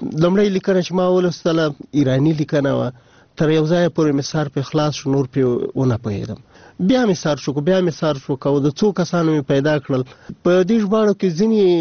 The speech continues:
داسې وي چې تا ته یې خوند درکوه، پرې پوهېدې هم. خو ځینې نورې ژباړې داسې وي چې نه به یې خوند درکوه، نه به پرې پوهېدې. آخر سر کې، آه، ما دا پرېکړه وکړه چې د دې کسان نه یو څه مواد راغوره کړم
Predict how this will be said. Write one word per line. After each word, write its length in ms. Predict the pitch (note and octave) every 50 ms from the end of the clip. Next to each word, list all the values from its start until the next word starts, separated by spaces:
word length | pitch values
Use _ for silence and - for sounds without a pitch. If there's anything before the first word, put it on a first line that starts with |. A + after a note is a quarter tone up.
| D#3+ D#3 D3+ D3+ D3+ C#3+
داسې 260 | D#3 G3 G#3+ G3+ -
وي 140 | G#3 G3+ G3+
چې 160 | F#3+ - - D3+
تا 140 | - G3 F#3+
ته 120 | F#3+ -
یې 40 | F#3+
خوند 340 | F3+ - - G#3+ G#3+ G3+ F3+
درکوه، 380 | D3+ C#3 A#2+ - - B2+ B2 A#2+
پرې 160 | - C#3 C3 -
پوهېدې 580 | D3 C#3+ C#3+ D3 D3+ D#3 D3 G3+ G#3 F#3+ E3 C3+
هم. 120 | B2 G#2 - - - -
خو 180 | - F#3+ F#3
ځینې 260 | F3+ F3+ C4 C4+ D4 F4 D#4
نورې 180 | A4 A4 E4+ D4
ژباړې 300 | G#3+ F#3 B3+ A#3+ A#3 A3
داسې 260 | G#3 A3 A3 G3+ - G#3+
وي 120 | G3+ G3
چې 120 | F#3 -
نه 240 | F#3 E3 F3+ F#3 G3
به 140 | F#3 G3 F#3+
یې 20 |
خوند 300 | F3 - - G#3 G#3+ A3+
درکوه، 460 | G#3 G3+ F#3 - - F#3+ F#3 F3 D#3+ D#3+
نه 160 | E3+ F3+ F3+
به 140 | D#3+ E3+ D#3 - -
پرې 340 | D#3 D3 - - C3+ C#3 C3+ - _ _ -
پوهېدې. 480 | D3 C#3 B2+ C#3 D3 D3 C#3+ G3 F3 B2 - - - - _ -
آخر 320 | D#3 G3 F#3+ - D4 D4+
سر 260 | B3 - - C#4+ C4
کې، 220 | C4+ C4 - B3 A#3
آه، 440 | A3 G#3 F#3+ F3+ F3 E3+ E3 E3+ F3
ما 200 | F#3 G3+ G#3 G#3
دا 200 | F#3 G#3+ G#3 G3+
پرېکړه 380 | F3+ - G3 G3+ F#3+ - F#3+
وکړه 280 | E3+ E3 D3+ - E3 D3+
چې 220 | - - D3 C#3+ - - -
د 260 | C3 C3 C3 D3 C#3+
دې 180 | C#3+ A3+ C4+ C4+
کسان 480 | - B3 G#3+ - A3+ A3+ A3+ A3 A3
نه 220 | G#3+ G#3+ G#3 G#3 G3+
یو 220 | F#3+ F3 D3+ C#3+
څه 200 | C#3 - - F#3+ F#3 F3+ F3 E3+ D#3 G2+ F#2+ - - -
مواد 420 | A2 B2 B2+ C3 D3 D3+ D3 C3
راغوره 460 | C3+ B2+ B2+ B2 C#3+ F3+ F#3+ G3 G3+
کړم 220 | G3 G3 F#3+ F#3